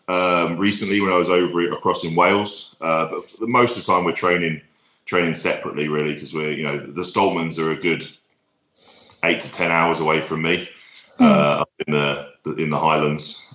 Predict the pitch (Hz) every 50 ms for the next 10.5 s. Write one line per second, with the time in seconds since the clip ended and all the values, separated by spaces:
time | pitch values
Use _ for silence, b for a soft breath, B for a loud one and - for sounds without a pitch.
0 | _ - 78 78 76 76 73 73 73 71 73 73 73 92 90 95 98 95 95 101
1 | 113 123 117 104 - - B B B B - 101 117 110 101 - - - 104 90
2 | 73 - - - - 92 92 87 92 90 82 85 82 78 87 90 87 - - 80
3 | 76 85 82 80 - 92 80 76 82 80 80 78 73 - - _ _ _ - 67
4 | 78 87 90 90 - - 104 98 98 95 - - b b b b b b b b
5 | b b b b - - 78 78 78 76 78 76 73 73 71 71 71 71 71 71
6 | 71 69 69 69 69 - - 62 - 69 78 69 62 64 67 78 82 80 78 69
7 | 76 78 80 92 92 90 87 - - - 117 101 98 92 87 82 78 - - 90
8 | 76 78 - - 80 78 - 90 85 82 82 80 73 78 78 80 80 78 76 73
9 | 73 - - - 80 80 78 78 76 76 73 73 73 73 - b b b b b
10 | b b b _ - - 78 76 76